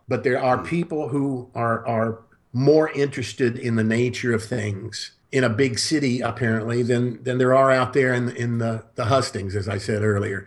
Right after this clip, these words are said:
Speaker 1: Uh, folks don't see the rock and roll joy that you get from, from great olive oil, and, and that disturbs me, but it's changing. And I'll still bet you, Curtis, that, uh, those of us that choose to,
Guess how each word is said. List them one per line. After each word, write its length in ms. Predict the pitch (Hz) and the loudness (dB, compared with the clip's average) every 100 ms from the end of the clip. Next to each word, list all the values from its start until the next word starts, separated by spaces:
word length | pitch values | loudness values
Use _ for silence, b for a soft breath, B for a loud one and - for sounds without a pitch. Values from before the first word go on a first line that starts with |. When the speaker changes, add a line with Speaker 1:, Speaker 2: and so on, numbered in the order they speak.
| B B B B | B B B B
Speaker 1:
Uh, 160 | 110 110 | -4 -2
folks 500 | - 139 131 - - _ 113 | 4 4 4 -2 -14 _ -6
don't 400 | 107 135 131 - | 2 2 2 -2
see 320 | - - 147 131 | -8 -6 -2 0
the 140 | 117 | 0
rock 320 | 117 120 117 | 2 2 0
and 120 | 113 | -2
roll 180 | 113 110 | 0 0
joy 600 | 104 90 107 113 107 101 | 0 -2 2 4 4 0
that 160 | 101 101 | -4 -8
you 140 | 107 | -6
get 340 | 107 110 104 - | -2 -2 -2 -8
from, 320 | - 101 104 | -6 -6 -8
from 240 | - 110 98 | -8 -8 -2
great 320 | 104 110 107 | 2 4 6
olive 360 | 104 107 107 107 | 4 4 0 -4
oil, 300 | 98 120 120 - | -8 -10 -10 -10
and, 280 | 110 107 | -8 -6
and 200 | 113 107 | -2 2
that 240 | 113 113 - | 2 0 -2
disturbs 460 | 123 - 185 151 | -4 2 2 2
me, 140 | 131 120 | 0 0
but 160 | 123 | 2
it's 160 | 123 - | 0 -2
changing. 580 | - 139 139 127 151 151 b b b b 131 | -2 0 0 -2 -4 -6 b b b b -4
And 480 | 123 120 117 107 - | 0 2 0 -4 -8
I'll 220 | 120 131 139 | 0 2 2
still 540 | - 139 120 110 - _ _ _ - | 2 2 2 2 -6 _ _ _ -12
bet 360 | 113 143 143 - | 0 2 2 -2
you, 120 | 107 104 _ _ - | -6 -8 _ _ -6
Curtis, 420 | 127 117 110 - - | -4 -2 -6 -12 -6
that, 400 | 120 117 113 135 | -2 -2 -2 -2
uh, 200 | 120 101 | -2 -2
those 280 | 123 135 127 | 0 2 2
of 100 | 123 | 2
us 180 | 117 | 0
that 180 | - - | -2 -8
choose 500 | - 151 135 127 113 - | 0 4 6 4 0 -4
to, 220 | 110 | -6